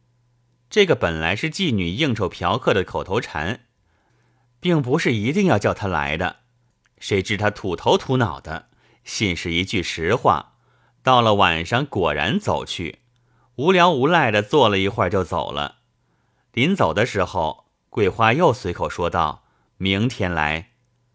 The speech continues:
他到了明天果然又去了，又装了一个干尸。我正在听得高兴，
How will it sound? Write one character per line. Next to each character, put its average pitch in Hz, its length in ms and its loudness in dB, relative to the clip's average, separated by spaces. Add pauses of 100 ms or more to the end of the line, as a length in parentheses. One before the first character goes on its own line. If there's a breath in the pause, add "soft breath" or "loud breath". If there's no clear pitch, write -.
(300)
他 101 140 0
到 98 160 6
了 92 120 4
明 90 220 0
天 123 260 -4
果 85 220 -2
然 80 260 0
又 156 240 0
去 85 320 -6
了， 67 260 -10 (580)
又 110 200 6
装 110 300 2
了 92 140 0
一 85 120 -2
个 82 160 -2
干 90 300 -2
尸。 95 380 -4 (1300)
我 127 120 2
正 127 180 2
在 98 120 0
听 123 160 -4
得 85 100 -2
高 113 180 0
兴， 123 360 -8